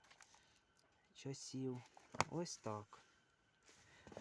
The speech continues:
А, це знаю-, е, така книга відома.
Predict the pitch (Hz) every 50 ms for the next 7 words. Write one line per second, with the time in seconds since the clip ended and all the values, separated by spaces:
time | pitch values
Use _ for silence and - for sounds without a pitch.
0 | - - - - - - - - - - - - - - - - - - - -
1 | - - - - - 165 175 160 139 135 135 - - 311 311 202 165 165 156 151
2 | 151 143 135 131 135 135 135 135 131 131 127 127 123 - 139 - - 131 123 120
3 | 117 113 110 107 - - - - - 143 147 139 123 123 123 123 120 123 131 151
4 | 226 285 285 262 247 233 226 214